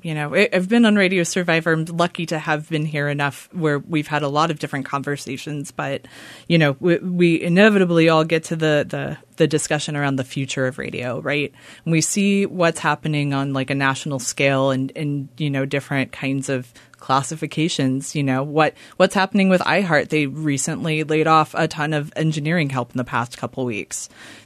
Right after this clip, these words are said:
There's a move in order to create efficiencies by taking out the human aspect of broadcast.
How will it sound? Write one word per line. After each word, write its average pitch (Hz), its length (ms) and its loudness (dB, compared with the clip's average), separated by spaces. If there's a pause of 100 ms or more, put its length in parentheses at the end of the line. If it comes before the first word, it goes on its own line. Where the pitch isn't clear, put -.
There's 147 440 2
a 156 140 0
move 147 500 2
in 156 140 -2
order 143 260 0
to 139 180 -4
create 139 300 0
efficiencies 151 640 -2
by 139 180 0
taking 151 380 -6
out 160 140 -4
the 139 80 -10
human 143 320 -4
aspect 139 440 -4
of 123 160 -12
broadcast. - 760 -6